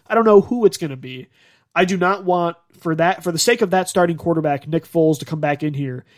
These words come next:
and open up the door for this continued circus that is quarterback coverage in Philadelphia. With the media, with fans on Twitter. It's just, you saw what happened with Wentz and Hurts last year. You saw what happened with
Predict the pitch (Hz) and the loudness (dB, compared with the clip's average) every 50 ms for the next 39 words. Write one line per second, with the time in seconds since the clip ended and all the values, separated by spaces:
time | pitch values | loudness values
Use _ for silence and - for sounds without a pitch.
0 | _ - 170 160 170 196 196 - 202 196 190 - 180 170 147 165 165 160 156 139 | _ -8 -4 0 2 4 4 4 4 2 2 0 0 2 4 4 4 4 4 2
1 | 131 131 143 - - - 165 165 160 - - - - 170 156 - 202 202 196 196 | 0 -4 -8 -10 -8 -6 -4 -2 -2 -4 -4 -6 -8 -8 -4 -2 -2 0 2 0
2 | 190 160 - - - - 185 180 - 165 139 131 - - - _ - 170 170 170 | -2 -2 -2 -2 0 2 0 0 0 -2 -6 -4 -6 -8 -8 _ 2 4 4 6
3 | 170 170 170 160 - - 196 185 185 180 175 156 139 - - 160 147 147 143 143 | 6 6 4 2 0 0 2 4 4 4 2 2 0 0 -2 -2 -2 -2 -6 -8
4 | 143 156 175 165 147 - 170 160 151 143 147 143 139 131 - 127 - - - _ | -8 -10 -12 -12 -6 -2 0 0 2 2 0 0 -2 -4 -6 -10 -14 -16 -18 _
5 | _ _ - - 170 - 170 160 151 196 208 208 185 208 196 190 190 196 202 190 | _ _ -10 -10 -8 -8 -6 -4 -2 0 2 2 4 6 6 6 6 6 4 2
6 | - 165 156 - - - 180 175 165 160 151 147 135 131 131 135 - - - 180 | -2 -8 -8 -8 -6 -4 -4 -2 -2 -2 -4 -6 -8 -8 -8 -8 -4 -2 2 4
7 | 190 180 180 175 170 170 - - 226 - - - 226 226 - - 208 214 196 - | 4 4 4 4 2 0 -2 -6 -8 -6 -2 0 2 0 2 2 0 2 2 2
8 | - - 202 208 226 240 240 269 226 170 214 202 196 - 220 208 196 190 185 165 | 4 4 6 6 6 6 6 4 2 2 0 0 0 0 -2 0 0 0 -2 -2
9 | 160 165 185 190 - 233 214 175 214 214 214 - 175 160 143 139 135 - - 151 | -2 -4 -4 -4 -4 -6 -6 -2 -2 -4 -2 -2 -4 -2 -2 -2 -4 -4 -8 -8
10 | 135 151 185 - _ _ _ _ _ - 175 185 180 - - - 190 180 185 196 | -10 -10 -12 -18 _ _ _ _ _ -6 -4 -4 -2 0 0 0 2 2 4 4
11 | 202 202 208 196 170 180 175 170 - 185 185 185 190 190 185 165 165 - - | 4 4 2 2 2 2 0 0 0 -2 -6 -6 -8 -10 -8 -8 -8 -8 -10